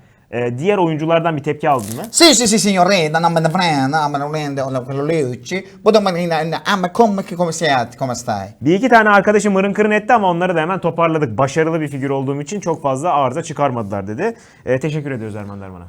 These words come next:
Speaker 2: Sì, sì, come, come, come, come.
Speaker 1: E, sizinle
Speaker 2: Sì, sì,
Speaker 1: konuşmak
Speaker 2: ama.
Speaker 1: keyifti. E, Nesine izleyenlere teşekkürler
Speaker 2: Come ti
Speaker 1: dedi.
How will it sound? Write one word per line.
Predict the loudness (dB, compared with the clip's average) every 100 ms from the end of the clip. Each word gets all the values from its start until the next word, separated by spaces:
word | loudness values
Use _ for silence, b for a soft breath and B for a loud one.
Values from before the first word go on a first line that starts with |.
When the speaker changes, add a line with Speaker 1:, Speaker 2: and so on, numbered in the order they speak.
| -10
Speaker 2:
Sì, | -4 -2
sì, |
come, | -2 -2 -2 -2 -4 -6
come, |
come, | -6 -6 -6 -8 -10
come. | -12 -14 -12
Speaker 1:
E, | -10
sizinle | -6 -4
Speaker 2:
Sì, |
sì, | -2
Speaker 1:
konuşmak | -2 -2 -4 -8
Speaker 2:
ama. | -16 -6
Speaker 1:
keyifti. | -4 -4 -6 -8
E, | -6 -6 -6 -6
Nesine | -6 -6 -6 -6 -8
izleyenlere | -10 -8 -8 -6 -8
teşekkürler | -8 -8 -6 -2
Speaker 2:
Come | -2 -4
ti |
Speaker 1:
dedi. | -8